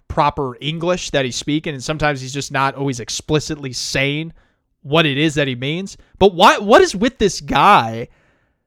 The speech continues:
and the criticism of Patrick Mahomes? Like, I thought you guys were boys.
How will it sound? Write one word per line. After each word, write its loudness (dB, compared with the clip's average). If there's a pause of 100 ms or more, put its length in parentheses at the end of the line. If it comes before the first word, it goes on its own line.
(720)
and 0
the 0
criticism 0
of -12
Patrick -2
Mahomes? 0
Like, 0
I 0
thought 6
you 0
guys 6
were 0
boys. 2